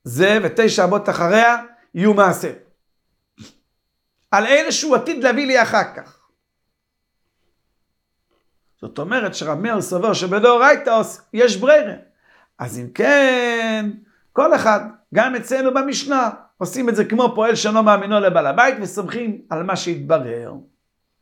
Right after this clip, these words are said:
עכשיו, במקרה כזה, פשיטא, אדם מילתא, שנשרפו הפירות,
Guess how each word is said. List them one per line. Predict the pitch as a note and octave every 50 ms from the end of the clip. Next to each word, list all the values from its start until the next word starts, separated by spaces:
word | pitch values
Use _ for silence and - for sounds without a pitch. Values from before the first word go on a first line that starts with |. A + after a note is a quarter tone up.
| _ _
עכשיו, | - - - G#3 A3 G3+ D3+
במקרה | C#3+ B2+ B2 - - F3 F#3
כזה, | F#3 F#3+ E3 D#3 G3 A#3 G#3
פשיטא, | - - - C4+ C#4+ - - E3 E3
אדם | D3+ D3+ F#3+ F#3+ F3+
מילתא, | G#3+ A#3+ G#3 E3 - C#3+ D#3 - - - - - - - -
שנשרפו | - - A3 A3 - - A3 G#3+ G#3+ - - D4+ E4+ D#4 D4 C4+ - - - _ _ _ _ _ _ _ _ _ _ -
הפירות, | G#3 G#3+ G#3+ C4 C4 A3+ A3+ A3+ A2+ - _ _ _ _